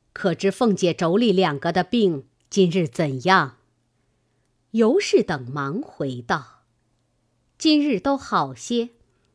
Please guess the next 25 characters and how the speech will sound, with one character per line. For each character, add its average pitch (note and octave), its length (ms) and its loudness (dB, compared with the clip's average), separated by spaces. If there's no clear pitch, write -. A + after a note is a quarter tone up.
贾 C#4 260 0
母 C#4+ 240 0
点 E3 400 -2
头 C#3 300 -10
叹 A3+ 400 -8
道 C#3+ 300 -6
：“唉， - 640 -8
咱 G3+ 300 4
们 B3 200 6
别 G3 300 6
管 F#3 300 2
人 D#3 340 0
家 A3 180 2
的 D#3+ 140 -4
事， C#3 380 -6
且 F3 180 -2
商 G3 240 2
量 F3 180 4
咱 D#3+ 200 0
们 G#3 160 2
八 G3+ 200 8
月 G#3 180 4
十 - 220 -2
五 G#3 200 2
赏 D3+ 360 2